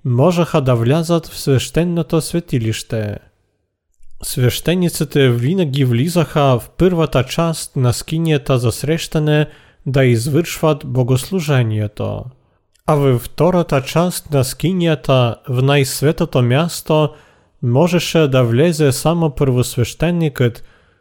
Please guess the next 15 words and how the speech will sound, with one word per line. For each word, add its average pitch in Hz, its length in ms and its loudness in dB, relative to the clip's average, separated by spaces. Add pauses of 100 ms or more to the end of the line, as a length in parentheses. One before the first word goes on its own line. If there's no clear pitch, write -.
(160)
и 135 180 0
той 175 240 2
не 156 160 2
без 127 260 0
кръв, 143 640 -2
която 135 380 2
принасяше 139 760 0
за 123 160 0
себе 165 320 -2
си 156 360 0 (240)
и 147 120 2
за 131 160 2
греховете 123 600 2
на 123 180 2
людите, 139 720 0